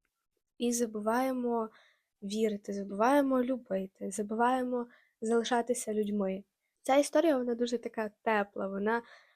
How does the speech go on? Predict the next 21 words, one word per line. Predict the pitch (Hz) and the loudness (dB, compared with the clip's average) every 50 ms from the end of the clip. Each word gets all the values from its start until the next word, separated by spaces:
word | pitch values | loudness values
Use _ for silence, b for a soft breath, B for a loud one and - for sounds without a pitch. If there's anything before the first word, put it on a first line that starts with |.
| b b b | b b b
вона | 220 226 233 262 277 | 2 4 6 6 6
легка. | 294 294 285 - - - - 196 185 190 | 6 6 4 2 -6 -6 -6 -6 -4 -2
Я | 196 220 254 277 | 0 2 2 2
люблю, | 302 311 269 262 247 | 2 2 2 0 -2
коли | 254 - 240 233 233 | -2 -2 -2 -2 -2
книжка | 233 - 254 254 254 - - - 233 | -2 -2 -4 -2 -2 -4 -6 -4 -4
легка, | 226 226 - - - - 240 285 320 311 | -4 -4 -8 -10 -2 0 2 2 2 0
коли | 302 - - 254 247 240 233 | -2 0 0 2 2 2 2
вона | 233 233 233 240 240 240 233 240 B B B B B B B _ | 2 0 -2 0 0 -2 -2 -4 B B B B B B B _
так | - 240 233 - - _ _ _ _ _ _ _ 233 | -2 -2 -2 -4 -18 _ _ _ _ _ _ _ -12
дуже | 220 220 247 262 285 285 269 262 - 277 269 269 269 269 | -6 -4 -2 -2 -2 -2 -2 -2 0 0 2 2 2 0
між | 262 254 254 262 262 254 - 247 | 0 0 0 2 2 2 2 2
рядками, | 240 240 240 - - - 269 339 392 349 269 247 - | 0 0 -2 -4 0 2 4 6 6 4 4 4 0
але | - 240 247 240 240 226 | 0 0 2 2 0 0
змушує | 220 - 240 277 339 - - - 240 233 | -2 -2 2 2 2 2 2 0 0 0
тебе | 233 - 208 214 240 269 269 254 | 0 -2 0 4 4 6 6 4
задуматись | 233 226 214 208 240 285 302 269 - 208 202 | 2 0 -2 0 2 2 2 0 0 -4 -12
про | - _ - 208 | -12 _ -12 -10
щось | - - 254 - | -6 -6 -6 -6
таке | - - 214 - 220 | -6 -14 -12 -12 -6
більш | 214 214 214 220 - | -6 -4 -4 -4 -6